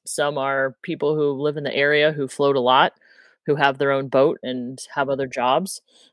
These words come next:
And some are brand new to the state and just heard the Madison's an awesome river and they wanted to come check it out.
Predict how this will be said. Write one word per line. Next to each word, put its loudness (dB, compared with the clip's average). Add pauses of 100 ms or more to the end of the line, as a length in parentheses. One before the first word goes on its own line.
(120)
And 0
some -2
are 0
brand -4
new 0
to -4
the -6
state 0
and -4
just -6
heard 2
the -10
Madison's -2
an -2
awesome -2
river 0
and 0
they 0
wanted -2
to -8
come -8
check -6
it -2
out. -2